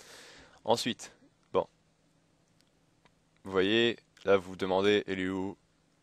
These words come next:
Où est mon secret ? Je le trouve pas, c'est sûr, il est caché. »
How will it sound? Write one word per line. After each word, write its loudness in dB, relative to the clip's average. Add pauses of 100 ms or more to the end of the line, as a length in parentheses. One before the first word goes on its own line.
Où -2
est 6
mon 2
secret ? -2
Je -10
le -10
trouve -16
pas, 4
c'est -14
sûr, -8
il -12
est -14
caché. » -12